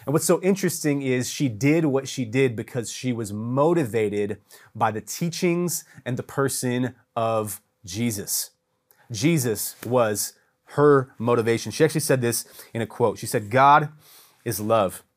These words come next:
And when we love, we are like God. This is what Jesus meant when he said, "Be perfect as your Father in heaven is perfect." So she saw something in Jesus that was so important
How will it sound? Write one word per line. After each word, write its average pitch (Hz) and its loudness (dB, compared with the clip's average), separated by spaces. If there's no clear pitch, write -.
And 123 0
when 127 4
we 220 6
love, 139 4
we 113 -4
are 113 2
like 101 -2
God. 95 -4
This 135 -2
is 175 0
what 139 2
Jesus 120 -2
meant 123 -2
when 107 -8
he 113 -10
said, 98 -4
"Be 104 -10
perfect - -6
as 98 -8
your 98 -8
Father 98 -2
in 98 -12
heaven 90 -10
is 98 -12
perfect." - -14
So 139 -2
she 226 2
saw 208 4
something 208 2
in 175 2
Jesus 127 0
that 151 6
was 147 4
so 196 6
important 160 2